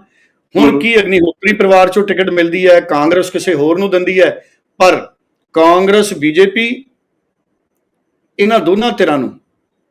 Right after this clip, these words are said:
Speaker 1: ਔਰ ਸੁਖਬੀਰ ਬਾਦਲ ਦੀ ਧਿਰ ਨੂੰ, ਇਹਨਾਂ ਤਿੰਨਾਂ ਧਿਰਾਂ ਨੂੰ ਅੱਜ ਦੀ ਸਥਿਤੀ 'ਚ ਮੈਂ ਜਿੱਤ ਦੇ ਦਾਅਵੇਦਾਰ ਨਹੀਂ ਮੰਨਦਾ।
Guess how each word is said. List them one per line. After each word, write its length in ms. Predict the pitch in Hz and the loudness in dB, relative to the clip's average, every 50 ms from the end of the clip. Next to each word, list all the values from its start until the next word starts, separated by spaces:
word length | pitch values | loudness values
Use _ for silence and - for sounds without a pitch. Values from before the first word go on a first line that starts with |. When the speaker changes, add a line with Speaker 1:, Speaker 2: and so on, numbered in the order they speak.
| _ _ _ - | _ _ _ -2
Speaker 1:
ਔਰ 80 | 285 | -2
ਸੁਖਬੀਰ 440 | 220 - 233 220 196 190 233 240 233 | -2 0 -2 -4 -4 -4 -4 -4 0
ਬਾਦਲ 300 | 202 196 185 180 185 180 | 2 2 2 2 2 0
ਦੀ 80 | 185 180 | -2 -4
ਧਿਰ 220 | 170 - 156 123 | -4 -4 -4 -4
ਨੂੰ, 240 | 120 120 110 107 - _ _ _ _ _ _ _ - | -6 -8 -12 -14 -18 _ _ _ _ _ _ _ -6
ਇਹਨਾਂ 220 | 240 233 247 254 | -2 0 0 0
ਤਿੰਨਾਂ 380 | 247 247 - 220 220 233 233 226 | 0 -2 -2 0 0 -2 -2 0
ਧਿਰਾਂ 300 | 226 226 208 170 165 170 | 0 2 2 2 2 0
ਨੂੰ 300 | 185 214 254 - - _ 180 180 | 0 -4 -6 -8 -8 _ -2 -2
ਅੱਜ 140 | 180 - | -2 -2
ਦੀ 180 | 247 214 262 240 | -2 -2 -2 -2
ਸਥਿਤੀ 360 | - - - 165 170 - 156 | -2 -4 -8 -6 -4 -4 -6
'ਚ 120 | 127 - - - _ _ _ _ _ _ _ _ _ _ _ _ _ _ _ | -6 -8 -14 -20 _ _ _ _ _ _ _ _ _ _ _ _ _ _ _
ਮੈਂ 380 | 135 151 165 180 190 180 135 110 - _ _ _ _ _ _ _ _ - | -4 -2 0 2 2 0 0 -4 -10 _ _ _ _ _ _ _ _ -20
ਜਿੱਤ 300 | - - - 214 208 202 | -6 0 0 0 0 0
ਦੇ 140 | - 214 247 | 2 2 2
ਦਾਅਵੇਦਾਰ 460 | 240 214 202 196 208 208 208 220 208 | 4 4 4 4 4 4 2 2 2
ਨਹੀਂ 140 | 190 196 208 | 2 0 -2
ਮੰਨਦਾ। 420 | 196 165 135 123 113 - - - | -2 -2 -4 -4 -6 -10 -14 -18